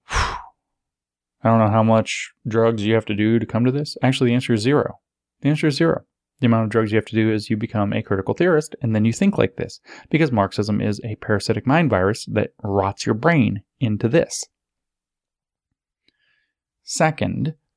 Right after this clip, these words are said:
this image of incest constructs any child born from an incestuous relationship as a, quote, "victim."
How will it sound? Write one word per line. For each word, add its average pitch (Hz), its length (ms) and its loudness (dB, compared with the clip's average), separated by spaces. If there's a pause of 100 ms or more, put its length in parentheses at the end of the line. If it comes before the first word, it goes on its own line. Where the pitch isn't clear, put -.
(380)
this 127 240 2
image 147 260 2
of 117 120 2
incest 123 640 0
constructs 131 580 -2
any 139 240 -2
child 110 460 -2
born 107 280 2
from 120 200 0
an 110 40 2
incestuous 107 600 -2
relationship 135 500 0
as 120 160 0
a, 147 80 -2
quote, 147 260 -4
"victim." 120 520 -2